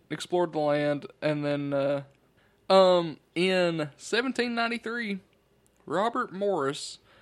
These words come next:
who's actually a very prominent figure, and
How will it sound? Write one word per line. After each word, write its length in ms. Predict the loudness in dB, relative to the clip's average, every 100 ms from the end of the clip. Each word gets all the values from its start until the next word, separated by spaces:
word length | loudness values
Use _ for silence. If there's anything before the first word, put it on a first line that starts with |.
| _ _ _ _ _ _ _ _ _ _
who's 400 | -2 2 2 2
actually 480 | 0 0 0 -2 0
a 100 | 0
very 440 | -2 0 2 2
prominent 440 | 2 -2 -2 -4 -6
figure, 380 | -4 -4 -2 -4
and 180 | -6